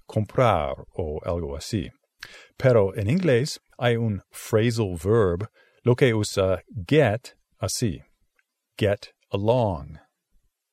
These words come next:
Get along. La palabra along normalmente significa por o a lo largo de. For example, we walk along the street.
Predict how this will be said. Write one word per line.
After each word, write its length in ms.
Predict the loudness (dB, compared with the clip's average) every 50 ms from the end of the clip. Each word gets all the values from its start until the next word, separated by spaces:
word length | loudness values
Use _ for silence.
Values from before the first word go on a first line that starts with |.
| _ _ _
Get 400 | -4 -4 -4 -4 -6 -12 -20 -20 _ _ _ _ _ _
along. 540 | -6 -4 -2 -2 -2 -2 -2 -4 -6 -8 -12 -16 _ _ _ _ _ _ _ _ -20 -20 -20 -8 _
La 100 | -2 2
palabra 560 | 4 4 4 4 4 4 4 4 4 4 2 0 _
along 760 | -4 -4 -2 0 0 2 2 2 2 0 -2 -2 -4 -4 -6 -6 _ _ _ -4
normalmente 540 | -2 -2 -2 -2 -2 -6 -6 -8 -8 -8 -8
significa 560 | -6 -6 -6 -6 -6 -6 -6 -4 -4 -6 -6 -6 _ _ _ _
por 480 | -6 -2 0 2 2 2 0 -4 -8 _ _ _ _ _ _ _ _
o 340 | -6 -4 -4 -4 -6 -8 -10 -14 _ _ _ _ _ _ _ _ _ -6
a 100 | -6 -4
lo 240 | -4 -4 -4 -4 -2
largo 420 | 2 2 4 4 2 0 -2 -4
de. 260 | -8 -8 -12 -12 -14 -18 -20 _ _ _ _ _ _ _ _ _ _ _ _
For 280 | _ -6 -4 -2 -2 -2
example, 540 | -2 -4 -6 -6 -6 -6 -8 -12 -14 -16 _ _ _ _ _ _ _ -4
we 420 | -2 0 2 2 2 2 0 -2
walk 540 | -4 -2 0 2 2 2 2 -2 -6 -10 -18 _ _ _
along 720 | -8 -6 -4 -2 -2 0 0 0 0 -2 -4 -6 -8 -10 -10 -12 _ _
the 120 | -12 -10 -8
street. 580 | -8 -8 -4 -2 0 0 -2 -4 -8 -16 -20